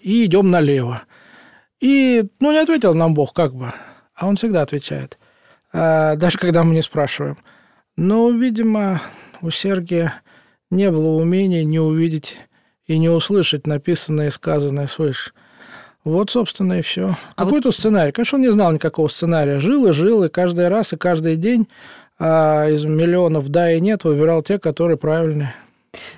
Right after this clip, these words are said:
Speaker 2: Вы говорите про то, что он, ам, был из знатной семьи. Когда он оказался в,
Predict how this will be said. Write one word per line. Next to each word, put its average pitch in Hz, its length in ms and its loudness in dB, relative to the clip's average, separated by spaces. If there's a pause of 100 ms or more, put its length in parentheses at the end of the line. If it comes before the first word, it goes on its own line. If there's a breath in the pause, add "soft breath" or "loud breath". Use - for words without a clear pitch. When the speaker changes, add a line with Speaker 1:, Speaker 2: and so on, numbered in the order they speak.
Speaker 2:
Вы 180 180 -2
говорите 208 460 0
про 202 200 -4
то, 233 160 -4
что 190 360 -4
он, 196 600 -2
ам, 175 480 -4 (800)
был 214 260 2
из 196 80 0
знатной 196 380 -2
семьи. 196 440 -2 (1400 loud breath)
Когда 208 460 0
он 233 240 0
оказался 190 880 -2
в, 170 600 -4